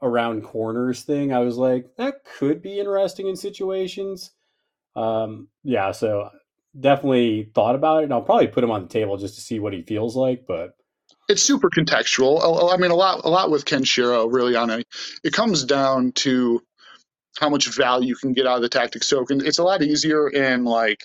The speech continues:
Speaker 2: in a Yanlo two crew, so you can, you can pull his reliquary off and toss it on a model, so now you're getting three a turn.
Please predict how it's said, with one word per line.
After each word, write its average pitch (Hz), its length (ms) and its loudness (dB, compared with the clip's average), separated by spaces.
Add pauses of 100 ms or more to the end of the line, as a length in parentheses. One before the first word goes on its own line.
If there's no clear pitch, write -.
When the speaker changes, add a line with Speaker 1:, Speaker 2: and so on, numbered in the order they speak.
(120)
Speaker 2:
in 135 160 2
a 131 40 2
Yanlo 127 500 2
two 135 360 -2 (260)
crew, 156 440 0
so 151 120 0
you 139 160 -2
can, 127 220 0 (380)
you 185 140 0
can 156 100 -2
pull 160 280 0
his 139 180 0
reliquary 135 580 2
off 120 220 2
and 110 100 -2
toss 113 260 2
it 131 40 2
on 117 100 2
a 113 40 2
model, 120 260 2
so 123 120 -2
now 110 100 2
you're 107 100 0
getting 117 200 -4
three 117 380 0
a 120 80 2
turn. 135 460 0